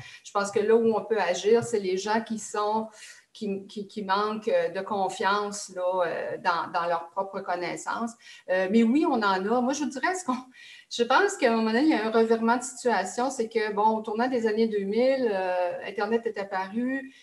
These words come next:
les bibliothèques, les bibliothécaires, on a été un peu moins en demande. Ça s'est vraiment résolu depuis ce temps-là parce qu'on a su rebondir puis réagir.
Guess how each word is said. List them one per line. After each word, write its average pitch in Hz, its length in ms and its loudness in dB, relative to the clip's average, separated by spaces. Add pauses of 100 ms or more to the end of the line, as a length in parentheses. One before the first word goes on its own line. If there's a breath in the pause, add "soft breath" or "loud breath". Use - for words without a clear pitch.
(120 loud breath)
les 220 240 2
bibliothèques, 220 580 0
les 220 40 -8
bibliothécaires, 208 640 -2
on 196 140 -2
a 196 40 0
été 196 220 0
un 220 80 -2
peu 214 140 -4
moins 220 480 0 (120)
en 202 180 0
demande. 196 920 0
Ça 185 200 -10
s'est - 280 -12
vraiment 190 520 -6
résolu 190 380 -12
depuis - 220 -18
ce - 100 -20
temps-là 180 280 -8
parce 190 160 -14
qu'on - 320 -10
a 175 80 -8
su - 220 -12
rebondir 190 560 -8
puis 190 160 -20
réagir. 180 560 -4